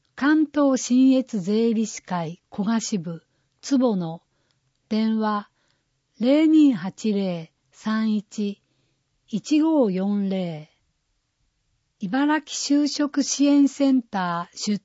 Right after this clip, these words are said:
張相談。十六日金曜、午前十時から午後三時。場所、中心市街地活性化センター。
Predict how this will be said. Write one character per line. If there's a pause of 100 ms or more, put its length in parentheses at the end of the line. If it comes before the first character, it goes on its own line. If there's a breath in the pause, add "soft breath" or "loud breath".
(100)
張
相
談。 (1000)
十
六
日 (200)
金
曜、 (760)
午
前
十
時
か
ら (120)
午
後
三
時。 (400)
場
所、 (800)
中
心
市
街
地
活
性
化
セ
ン
タ
ー。